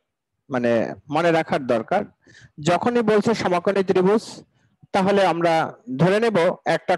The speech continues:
কোণ হইতে হবে নব্বই ডিগ্রি, মানে এক সমকোণ।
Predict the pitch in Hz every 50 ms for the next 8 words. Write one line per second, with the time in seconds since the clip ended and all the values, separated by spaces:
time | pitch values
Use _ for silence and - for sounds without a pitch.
0 | - - 196 208 220 214 190 165 202 190 185 208 190 190 185 190 180 160 170 160
1 | 151 151 156 165 165 160 170 165 165 185 220 247 254 - _ _ _ - 123 131
2 | 139 139 143 151 - - - 180 180 175 175 233 226